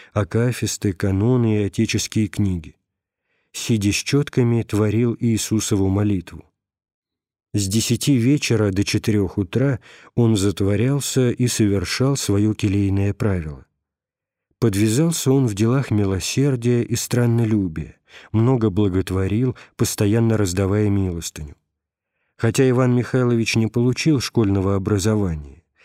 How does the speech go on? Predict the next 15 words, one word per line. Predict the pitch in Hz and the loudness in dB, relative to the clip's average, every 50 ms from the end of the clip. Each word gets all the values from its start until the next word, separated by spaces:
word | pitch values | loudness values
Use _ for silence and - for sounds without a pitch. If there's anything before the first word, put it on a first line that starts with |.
| - - - _ | -20 -20 -20 _
к | - | -2
нему | - 110 110 117 135 156 147 | 0 2 2 2 4 2 2
за | 110 110 117 | 2 2 2
назиданием | 113 110 104 92 92 101 95 92 120 127 123 120 113 110 107 107 101 98 98 | 2 2 2 2 0 0 0 0 0 2 2 2 2 2 2 2 2 0 -2
и | - - 110 | 0 0 2
мудрым | 104 104 104 104 92 101 101 98 92 - | 2 2 2 0 0 0 0 0 0 -2
советом, | - - 98 98 110 135 147 143 - 92 78 - - - - - _ | -2 -2 0 0 0 0 0 0 -2 -4 -4 -6 -10 -18 -20 -8 _
как | - 113 113 - | -2 -2 -2 0
к | - | -2
особо | 117 107 - - 120 110 98 107 | -2 -2 0 0 0 2 2 0
чтимому | 101 - - - - 120 120 113 110 107 104 104 101 98 | -2 -2 -4 -4 -2 0 2 2 2 2 2 2 2 0
за | 90 90 107 107 | 0 0 2 2
высокое | 104 101 - - 123 113 107 - - 107 104 | 0 0 0 0 0 -2 0 0 -2 -2 -2
благочестие | 98 90 98 98 90 98 98 - - 113 110 107 - - - 104 98 | 0 0 0 0 0 -2 -2 -2 -2 -2 -2 -2 -4 -4 -2 -2 -2
старцу, | 92 - - - 107 90 - - - - - | -2 -4 -4 -4 -4 -4 -6 -8 -12 -16 -16